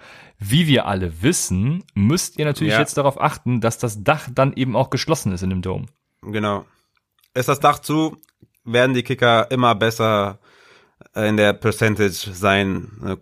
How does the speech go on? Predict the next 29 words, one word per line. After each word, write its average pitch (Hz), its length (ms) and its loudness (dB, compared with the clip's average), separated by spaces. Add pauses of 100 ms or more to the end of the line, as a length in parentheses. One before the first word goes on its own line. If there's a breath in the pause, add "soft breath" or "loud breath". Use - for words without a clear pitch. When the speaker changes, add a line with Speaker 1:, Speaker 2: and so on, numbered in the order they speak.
(100)
Speaker 2:
äh, - 40 -10
in 98 160 -2
der 104 100 2
Field 113 220 2
Goal 98 520 2 (360)
Completion 104 460 -4
Percentage. 101 460 -2
Gibt's 120 160 -4
sowas? 226 260 -4
Heißt - 160 -4
das 196 140 -8
so? 208 160 -6
Nee, 110 140 0
Speaker 1:
Ja, 107 240 6
Speaker 2:
keine 107 100 4
Speaker 1:
das 98 200 -6
Speaker 2:
Ahnung. - 120 -18 (180)
Speaker 1:
haben 117 140 2
wir, 104 100 2
das - 240 -6
heißt 101 240 -2
so, 92 80 -8
ja. 95 140 -8 (1120)
Speaker 2:
Ja, 110 220 -4 (220)
ja. 101 240 -4
Also 120 280 -2
wie, 139 180 -2
Dach 131 400 0
zu 190 400 -6